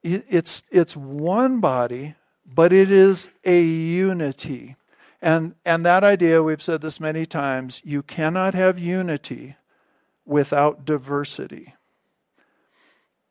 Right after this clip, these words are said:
Okay, if you, if we're all exactly the same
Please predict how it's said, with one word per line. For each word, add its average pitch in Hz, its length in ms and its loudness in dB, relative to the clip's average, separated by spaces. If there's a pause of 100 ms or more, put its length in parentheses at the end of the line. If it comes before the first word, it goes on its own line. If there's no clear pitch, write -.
(300)
Okay, 147 400 -2
if 147 220 -4
you, 151 180 -2
if 147 200 -4
we're 135 180 0
all 175 260 6
exactly 190 580 4
the 180 120 0
same 139 500 -2